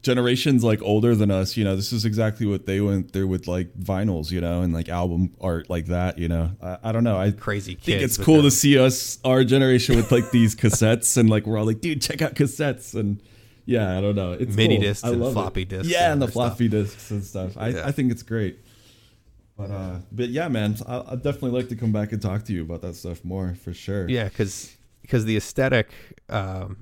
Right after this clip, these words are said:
Speaker 2: a-, and just the artwork, you know, that, that's another challenge for us as a magazine. You know, this community is built so heavily on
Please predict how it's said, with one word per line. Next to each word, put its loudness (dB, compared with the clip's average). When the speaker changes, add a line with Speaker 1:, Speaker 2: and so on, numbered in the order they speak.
Speaker 2:
a-, -6
and -2
just 0
the -6
artwork, -2
you -8
know, -10
that, -4
that's -2
another -2
challenge -6
for -12
us -10
as -12
a -14
magazine. -10
You -10
know, -12
this -8
community -4
is -8
built -6
so -6
heavily -6
on -10